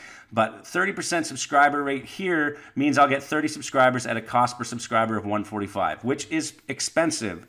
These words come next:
for this niche, in my opinion, make money online niche. You can get leads for less than a dollar in some cases. Um, but if I have a better subscriber rate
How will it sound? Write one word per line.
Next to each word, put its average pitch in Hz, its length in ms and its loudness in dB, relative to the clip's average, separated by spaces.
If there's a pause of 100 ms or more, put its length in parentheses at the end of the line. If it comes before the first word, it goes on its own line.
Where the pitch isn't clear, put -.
(120)
for 113 180 -2
this 110 260 -6
niche, 139 400 -2 (200)
in 113 100 -2
my 113 200 2
opinion, 135 360 -2
make 123 180 -2
money 120 200 0
online 117 400 0
niche. 117 280 -2 (240)
You 120 140 -4
can 127 160 -2
get 117 240 -2
leads 107 260 -2
for 107 140 -8
less 104 240 -2
than 101 140 -6
a 92 80 -8
dollar 151 640 4 (160)
in 110 160 -4
some 139 280 2
cases. 135 520 -2 (320)
Um, 107 400 0
but 127 120 4
if 123 120 -4
I 139 100 8
have 151 160 2
a 143 60 -2
better 139 240 2
subscriber 139 520 2
rate 135 280 0